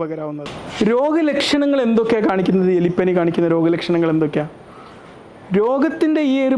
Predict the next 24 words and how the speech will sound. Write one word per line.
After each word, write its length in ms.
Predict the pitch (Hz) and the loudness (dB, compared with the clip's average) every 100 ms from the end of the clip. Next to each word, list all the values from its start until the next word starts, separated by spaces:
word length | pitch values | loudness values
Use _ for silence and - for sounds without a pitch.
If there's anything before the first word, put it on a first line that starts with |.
| 214 | 2
ബാക്ടീരിയ 500 | 202 202 - 269 240 220 | 0 -2 -2 0 2 2
നമ്മുടെ 200 | 208 220 | 0 0
ശരീരത്തിൽ 340 | 202 208 226 220 | 0 0 -2 -2
പ്രവേശിച്ച് 540 | 196 185 196 214 180 196 185 | 0 0 0 -2 -2 -2 0
രണ്ട് 300 | 185 240 277 | 0 2 2
തൊട്ട് 240 | 233 220 220 190 | 0 0 -2 -2
മുപ്പത് 340 | 180 - 240 202 | -4 -4 -4 -2
ദിവസത്തിൻ്റെ 500 | 190 180 196 202 185 | -2 -2 -4 -4 -2
ഉള്ളിൽ 220 | 160 165 143 - _ _ _ - _ - | -2 -2 -6 -12 _ _ _ -20 _ -4
ആണ് 100 | 214 240 | -2 0
ഇതിൻ്റെ 180 | 240 240 | 0 0
ഇൻക്യുബേഷൻ 460 | 220 226 269 269 247 | 0 0 -2 -2 -2
പീരിയഡ് 220 | 196 175 | -2 -2
എന്ന് 100 | 156 | -4
പറയുന്നത്. 240 | 147 147 156 _ _ _ _ 247 | -8 -14 -18 _ _ _ _ -4
അത് 100 | 277 302 | -2 0
കഴിയുമ്പോൾ 460 | 254 254 269 233 254 - - 196 | 0 0 0 -2 -4 -12 -8 -4
ആണ് 100 | 214 | -4
ഈ 40 | 208 | -2
രോഗലക്ഷണങ്ങൾ 540 | 196 220 214 - 214 202 | -2 -2 -4 -6 -8 -8
പ്രത്യക്ഷപ്പെടുക. 500 | 190 175 170 175 139 - _ _ _ _ _ - | -8 -10 -10 -12 -12 -16 _ _ _ _ _ -4
ശക്തമായിട്ടുള്ള 760 | 208 202 - 226 214 196 190 190 | -4 -4 -4 0 -2 0 -2 -2
പനി, 240 | 175 175 170 170 _ - 175 | -4 -2 -6 -12 _ -8 -2
വിറയലോട് 540 | 185 196 214 214 214 | 0 0 0 0 -2